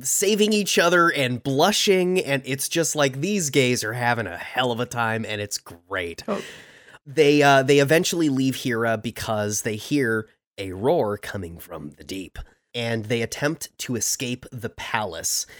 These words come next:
Speaker 1: Uh, while all this is happening, Kwydian is helping some elven slaves from demons and ghouls in one of the, the coolest sequences in, uh, in the episode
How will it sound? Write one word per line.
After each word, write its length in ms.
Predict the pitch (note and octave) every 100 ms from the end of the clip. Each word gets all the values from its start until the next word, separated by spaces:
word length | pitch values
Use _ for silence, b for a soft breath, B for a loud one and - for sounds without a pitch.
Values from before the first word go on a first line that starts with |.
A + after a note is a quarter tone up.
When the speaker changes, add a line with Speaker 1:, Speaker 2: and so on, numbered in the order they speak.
| B B -
Speaker 1:
Uh, 260 | A2+ G#2+
while 200 | A2 F3+
all 240 | D4 E4+ D#4+
this 200 | C#4 -
is 140 | G3
happening, 520 | F3 E3+ E3 D#3+ D3+
Kwydian 580 | C#3+ - F3+ F3 E3 D#3
is 320 | C3+ C#3 C3 -
helping 400 | C3 D3 D#3 C3+
some 180 | C#3+
elven 380 | B2+ B2+ A#2+ A2+
slaves 540 | - C3+ C3+ C3+ C3 -
from 240 | B2 A2
demons 320 | A#2 A2+ G#2+
and 120 | G#2
ghouls 360 | G2+ D#3 D#3 C#3
in 180 | D3 C3
one 140 | D3+
of 220 | C#3 A2+ C#3+
the, 60 |
the 160 | C#3 D3
coolest 680 | - - A#3+ A3 D#3 - -
sequences 720 | - C3 C3 A#2 A#2+ A2 -
in, 320 | A2+ A2 A2 G#2+
uh, 160 | G#2 G2
in 100 | A#2
the 140 | A2+
episode 500 | G#2+ G2+ - G2+ G#2